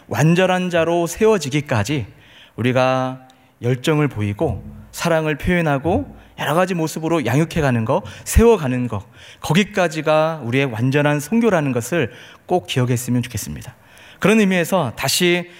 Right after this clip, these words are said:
선교의 문이 열리면 그 뜨거운 열정을 가지고 그 한 사람, 내가 만났던 그 사람, 복음을 전했던 그 사람이 잘 성장하고 있는지를 돌아보는 것, 이것이 주님이 우리에게 말씀하고 있는 메시지라는 겁니다.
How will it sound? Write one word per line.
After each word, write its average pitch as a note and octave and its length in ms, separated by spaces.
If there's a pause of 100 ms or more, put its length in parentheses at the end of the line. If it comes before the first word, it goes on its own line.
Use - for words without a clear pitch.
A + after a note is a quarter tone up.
(120)
선교의 G#3 400
문이 D3+ 220
열리면 A#2 500 (200)
그 - 100
뜨거운 A#3 400
열정을 C#3 380
가지고 A2+ 520 (240)
그 - 120
한 E3+ 200
사람, A#2+ 280 (460)
내가 A#2 180
만났던 C3 440
그 A#2+ 80
사람, C#3+ 300 (420)
복음을 C#3+ 320
전했던 B2+ 400
그 B2 100
사람이 C3 440 (280)
잘 - 300
성장하고 F3+ 560
있는지를 C#3 420
돌아보는 G#2+ 480
것, F#2 180 (300)
이것이 D#3+ 580 (200)
주님이 C3 340
우리에게 A2+ 320
말씀하고 A2 560
있는 C#3+ 320 (260)
메시지라는 A2 680
겁니다. F#2+ 340